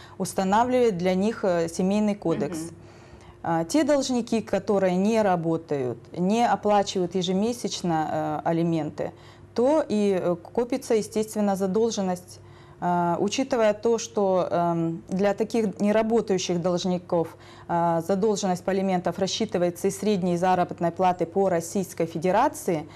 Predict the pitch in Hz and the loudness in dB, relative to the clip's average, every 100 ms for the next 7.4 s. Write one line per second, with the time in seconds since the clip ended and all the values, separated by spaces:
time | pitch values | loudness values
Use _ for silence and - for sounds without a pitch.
0 | - - 180 180 180 190 185 180 175 170 | -12 -2 0 0 -2 0 2 0 -2 -2
1 | 175 - - 185 185 185 165 - 175 180 | -4 -6 -6 -4 -2 -4 -4 -6 -2 0
2 | 185 180 175 185 170 - - - - - | 2 2 2 0 0 -2 -6 -6 -18 -20
3 | - - - 202 269 320 202 202 226 262 | -20 -20 -4 2 2 2 0 -2 -4 -4
4 | 269 240 214 185 180 208 196 214 180 180 | -2 2 2 0 0 0 2 2 0 -2
5 | 170 - 170 170 175 254 294 214 175 175 | -4 -2 0 0 0 -2 -2 -2 -2 0
6 | 220 - 240 214 208 170 180 - 202 160 | 0 0 0 0 0 -2 -2 -2 -2 -2
7 | 151 - - | -6 -6 -8